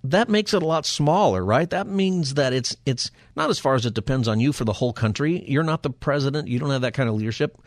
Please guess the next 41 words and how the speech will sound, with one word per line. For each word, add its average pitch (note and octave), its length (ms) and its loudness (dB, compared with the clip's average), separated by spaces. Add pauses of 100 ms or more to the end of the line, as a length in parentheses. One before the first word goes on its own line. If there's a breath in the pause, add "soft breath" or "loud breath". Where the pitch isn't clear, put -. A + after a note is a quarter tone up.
(180 soft breath)
Maybe F#2+ 240 0
one G2 180 0
of F#2+ 80 0
you G#2+ 100 4
will A#2 180 4
one C3 120 4
day, D#3 140 2
but C#3 180 0
it's - 200 -6
not C3 300 -2 (500)
you. C3 280 -2
You D#3+ 300 0
have, G#2+ 380 0 (540 soft breath)
as - 60 -12
far C#3+ 160 4
as F3+ 80 2
what F3+ 120 0
depends D3+ 340 0
on B2 160 2
you, F2+ 340 0 (380 soft breath)
you C#3+ 140 2
have B2 120 2
about G#2 220 2
eight, C3+ 240 -2 (140)
maybe A2+ 260 0
fifteen A#2+ 460 0
people, F#2+ 440 -2
my G2+ 140 -2
mentor G2+ 340 -2
likes F2 240 -4
to - 80 -8
say, D#2 340 -6 (1040 soft breath)
that A2+ 160 2
are A2+ 80 4
in C3+ 120 2
your A#2+ 120 4
relational A2 480 2
world. F2+ 380 -4 (420)
Love C#3+ 400 2
those G#2+ 220 2
people. F2+ 480 -6